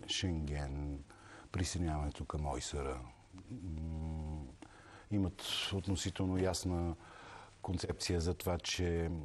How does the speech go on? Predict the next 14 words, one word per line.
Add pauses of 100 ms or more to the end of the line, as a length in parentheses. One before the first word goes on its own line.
(380)
м,
в
България (380)
трябва
да
положим
усилия (340)
да
се
преборим
с
сивата
икономика,
доколкото